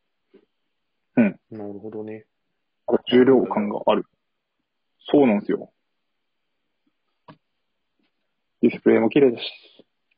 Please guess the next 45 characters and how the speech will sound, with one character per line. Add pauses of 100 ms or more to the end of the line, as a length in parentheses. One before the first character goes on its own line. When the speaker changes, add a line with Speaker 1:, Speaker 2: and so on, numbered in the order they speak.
(760)
Speaker 1:
三
本
指
ス
ク
シ
ョ。
う
ん。 (360)
使
わ
ん
ね。
<laughs>
Speaker 2:
あ、 (1400)
言
っ
た
じ
ゃ
ん。
ど
こ、
な
ん
か
そ (220)
ん (160)
な
に
す
ご
い
の
か
な
っ
て。 (960)
Speaker 1:
使
わ
な
い
こ
と
は、